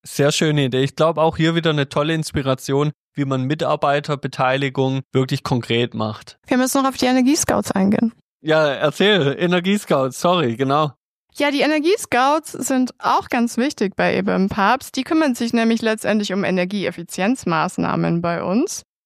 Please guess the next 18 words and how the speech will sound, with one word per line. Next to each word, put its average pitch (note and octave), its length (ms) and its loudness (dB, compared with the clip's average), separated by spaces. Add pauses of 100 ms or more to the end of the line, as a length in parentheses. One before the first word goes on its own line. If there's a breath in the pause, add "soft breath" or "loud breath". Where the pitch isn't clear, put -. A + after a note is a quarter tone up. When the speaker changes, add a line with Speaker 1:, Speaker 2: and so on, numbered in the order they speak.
(100)
Speaker 2:
Das - 180 -2
heißt, B3 360 0
die A3+ 100 -2
dürfen A3 260 -2
dann G#3 160 2
Druckluftleckage-Monitoring A3+ 1700 0
machen, G#3 360 -4
eben A3 260 -4
auch C4+ 300 2 (160)
junge C4 340 2
Auszubildende A#3+ 920 -2 (200)
ab A3+ 140 -2
dem A3+ 180 -4
zweiten G#3 440 -4
Lehrjahr, C4+ 560 0 (300)
die A#3+ 100 -4
dann A#3 260 2
letztendlich, A3 800 -4